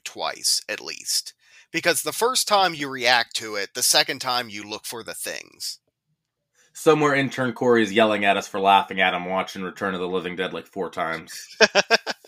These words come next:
Speaker 1: Hey, but I watch Halloween Ends,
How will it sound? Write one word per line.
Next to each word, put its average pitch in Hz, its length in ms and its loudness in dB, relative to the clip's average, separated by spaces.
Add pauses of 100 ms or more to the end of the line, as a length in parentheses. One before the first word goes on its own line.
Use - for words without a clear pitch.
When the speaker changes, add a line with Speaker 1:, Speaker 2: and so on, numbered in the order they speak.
(840)
Speaker 1:
Hey, 196 280 8
but 180 140 6
I 180 160 8
watch 269 280 4
Halloween 165 480 2
Ends, 127 600 0